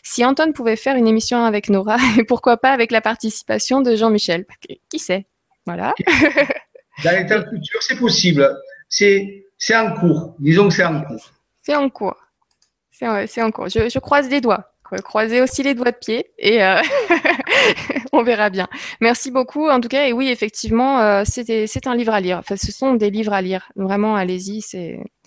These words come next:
Speaker 1: c'est chargé, <laughs> pour ne, pour ne pas en dire plus. Ensuite, nous avons Yves qui nous dit : « Bonsoir Jean-Michel, Nora et tous. Que nous apprennent les écritures mayas sur l'histoire de l'humanité et son devenir ? Merci.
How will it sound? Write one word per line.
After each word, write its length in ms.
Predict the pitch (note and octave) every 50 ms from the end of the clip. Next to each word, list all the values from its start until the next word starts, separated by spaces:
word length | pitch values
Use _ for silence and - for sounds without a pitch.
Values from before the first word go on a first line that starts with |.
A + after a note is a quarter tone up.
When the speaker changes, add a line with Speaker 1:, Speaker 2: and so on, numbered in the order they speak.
| - - - - - - - - - - - _ _ _ _ _ _ _ _ _ _
Speaker 1:
c'est 140 | - - A#3
chargé, 380 | - C4 B3 A#3 G3+ F3+ - - -
<laughs> 960 | - D4+ D4+ - D4 C4 G3+ D4+ C#4 B3+ B3 - B3 - C4 B3+ - _ _ _
pour 120 | A#3 B3+
ne, 220 | G3+ G#3 G3+ G3+
pour 120 | G#3 - G3+
ne 100 | G#3 G#3
pas 120 | - A3+ A3+
en 60 | A3+
dire 180 | G#3 G#3+ F#3+ - -
plus. 320 | F3 F3+ - - - - - - - - - C4+ B3 -
Ensuite, 260 | G#3 A3+ - - -
nous 160 | D#4+ C4+ A#3 A#3+
avons 200 | A#3 A3+ A#3 - -
Yves 320 | - C4+ B3+ A3+ G3+ F#3 - - _ _
qui 120 | _ _ A3
nous 120 | G#3+ G#3+
dit : « 260 | G#3 A#3 C4+ D4+ D#4+ C4+
Bonsoir 360 | A3+ C#4 D#4 D4 - D#4+ D4
Jean-Michel, 640 | B3+ B3+ B3 A3+ A3+ A3 - - B3+ C4+ D4 D4+
Nora 360 | C4 A#3 A3+ A3+ A#3 B3 B3+ A3+
et 60 | A3 A3
tous. 340 | - B3+ D4 F4 - - - - - - - - - -
Que 80 | C#4+
nous 220 | D4 E4 E4 C#4+ D4
apprennent 280 | B3+ - - D#4 D#4+
les 140 | D4 B3+ A3
écritures 360 | A#3 - B3 A#3 - A#3+ A3+
mayas 300 | A3 A#3 A#3+ B3 D4 E4
sur 160 | - - A3
l'histoire 300 | G#3+ A3 G#3+ - D4 C#4+
de 120 | A#3+ A3+ A3
l'humanité 560 | G3+ A3 A#3 A#3 A3 G#3+ G#3+ A3 G#3+ - C#4+
et 60 | C#4
son 200 | - - A3 G#3+
devenir ? 640 | G#3 G3 B3 B3 A3 A3+ A3 G#3 F#3+ F3 F3 F3+ G3 G#3+ -
Merci. 680 | G#3 G#3 A3 A3 - - - - - B3 C#4+ D#4